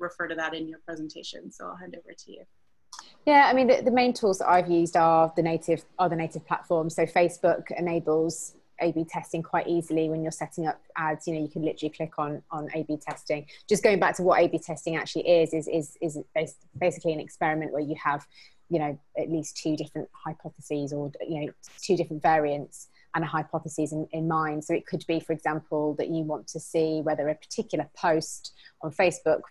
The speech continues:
Speaker 2: resonates better with, you know, an eighteen to twenty-five year old audience or a, um, you know, thirty-five to forty-five audience or something like that. Or it could be, uh, you know, you've got one audience and you want to see whether, um,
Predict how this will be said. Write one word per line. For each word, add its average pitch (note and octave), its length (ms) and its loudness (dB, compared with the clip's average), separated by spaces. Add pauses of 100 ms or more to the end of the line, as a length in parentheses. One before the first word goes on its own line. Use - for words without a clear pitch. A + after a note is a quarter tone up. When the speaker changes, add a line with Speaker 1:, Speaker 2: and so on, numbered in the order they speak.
(160)
Speaker 2:
resonates D#3 480 0
better D#3 280 -2
with, D3+ 320 2 (160)
you F3 100 -4
know, D3 320 -2
an D#3 100 -4
eighteen D3+ 300 -6
to - 100 -14
twenty-five E3 520 2 (440)
year E3 120 0
old D3+ 160 2
audience D3 500 -4
or D3 280 -4
a, C#3+ 180 -4 (500)
um, D3 300 0 (100)
you D#3+ 80 -2
know, C#3+ 240 -4 (480)
thirty-five D3+ 480 -2
to - 80 -18 (360)
forty-five D3 540 0
audience C#3 360 -6
or D#3 80 -6
something D#3 260 -6
like D3 200 -2
that. C#3+ 200 0
Or D#3 80 0
it - 100 -4
could - 260 2
be, E3 320 6 (340)
uh, D#3 220 4
you E3+ 100 4
know, D#3+ 80 2
you've D#3 180 0
got D#3 160 2
one D#3+ 160 0
audience D3+ 460 -2
and D#3 80 -4
you D#3 80 -2
want F3 160 -4
to - 80 -12
see D#3+ 240 -2
whether, D3+ 500 2 (360)
um, D3 600 -2